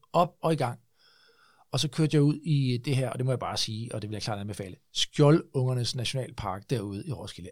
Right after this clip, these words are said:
er outstanding. Og, øh, som det jo altid er med gravel, så er der jo folk, der har været søde og delt ruter, så det er meget nemt, at man går ind, og jeg fandt en skøn tur, som gik op igennem, øh,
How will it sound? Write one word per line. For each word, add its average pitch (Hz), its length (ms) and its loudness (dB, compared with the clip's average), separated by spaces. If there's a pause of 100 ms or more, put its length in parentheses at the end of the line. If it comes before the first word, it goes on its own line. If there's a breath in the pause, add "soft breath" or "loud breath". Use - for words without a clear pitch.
(120)
er - 240 -10 (160)
outstanding. 123 1120 -2 (920 soft breath)
Og, 143 260 8
øh, 120 420 2
som 147 320 6
det 147 80 4
jo 143 120 4
altid 165 260 2
er 147 40 6
med 143 120 4
gravel, 147 360 2
så - 140 0
er 165 40 8
der 151 80 6
jo 123 100 4
folk, 147 280 0
der 131 60 0
har 123 60 0
været 113 140 -2
søde 147 380 4
og 120 120 -8
delt 107 120 -4
ruter, 175 400 4
så 135 180 0
det 110 100 -4
er 101 40 -6
meget 101 220 -4
nemt, 180 260 0
at 143 60 -4
man 120 140 -6
går 127 160 2
ind, 175 160 2
og 135 100 -6
jeg 113 100 -6
fandt 147 200 -2
en - 60 -14
skøn 147 280 -2
tur, - 300 -2 (320 loud breath)
som 160 160 0
gik 147 200 2
op 170 260 4
igennem, 147 340 2
øh, 123 140 0